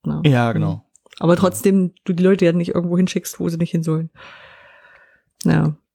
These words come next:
Speaker 2: Ja, nee, das, das ist zum Beispiel passiert, wurde mir dann berichtet, dass das, äh, dann doch, also die Vorbereitung war, ja, Aufwand, <laughs> wegen, wegen dieser Markergeschichte, aber hat dann zumindest, äh, hat funktioniert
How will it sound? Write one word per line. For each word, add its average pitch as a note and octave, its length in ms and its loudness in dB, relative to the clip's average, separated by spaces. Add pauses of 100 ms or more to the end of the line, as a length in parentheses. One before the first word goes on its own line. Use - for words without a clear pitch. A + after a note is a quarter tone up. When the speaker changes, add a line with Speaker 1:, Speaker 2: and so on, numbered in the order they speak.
(840)
Speaker 2:
Ja, - 280 -4
nee, G#2+ 120 0
das, A#2 220 -2
das - 240 -2
ist - 120 -10
zum F#2 120 -6
Beispiel - 280 -8
passiert, - 320 -12
wurde F#2+ 180 -8
mir F2+ 80 -4
dann F2+ 80 -8
berichtet, - 380 -12
dass - 80 -18
das, - 320 -14 (800)
äh, A2 240 -4
dann A2+ 160 0
doch, A#3+ 300 -2
also C3 120 -2
die A2+ 120 -4
Vorbereitung E3+ 640 0 (200)
war, B2 440 -6 (520)
ja, C#3+ 240 2
Aufwand, - 460 -2
<laughs> - 40 -16
wegen, B2+ 280 4
wegen B2 180 4
dieser G#2+ 160 -2
Markergeschichte, A#2+ 800 -6 (360)
aber A2+ 360 0
hat B2 140 -6
dann A#2 300 0
zumindest, - 580 -6
äh, G#2 480 -4 (500)
hat - 160 -4
funktioniert - 540 0